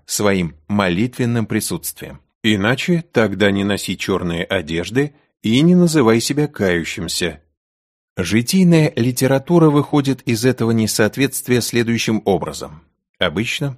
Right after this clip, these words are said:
объявленный преподобным монах просто каялся и не видел своих добродетелей, их скрывал Бог, показывая ему его грехи. Но при этом перед самим Богом он был праведником,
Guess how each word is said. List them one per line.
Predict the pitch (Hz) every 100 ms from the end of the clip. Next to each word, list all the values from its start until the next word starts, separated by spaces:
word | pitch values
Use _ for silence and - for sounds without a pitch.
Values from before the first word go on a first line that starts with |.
| _ -
объявленный | 101 95 151 165 147 131
преподобным | 117 110 107 107 92 87 80
монах | 80 80 113 139 - - - -
просто | 135 156 - 143 - -
каялся | 113 127 139 131 -
и | 123 127
не | 123 113
видел | 98 120 123 117
своих | - 101 98
добродетелей, | 101 98 117 127 120 - 71 71 _ _ -
их | 87
скрывал | - 95 90 85 73
Бог, | 78 123 143 - _ _
показывая | - 104 160 160 156 151
ему | 139 135 131 123 117 _
его | 98 110 104
грехи. | 92 87 78 - 67 _ _ _ _ _ _ _
Но | 95 87
при | 90
этом | 90 90 87
перед | 95 87
самим | 92 87 78
Богом | 82 139 139 127 - _ _
он | 120 147 147
был | 143
праведником, | - 101 117 127 127 123 120 113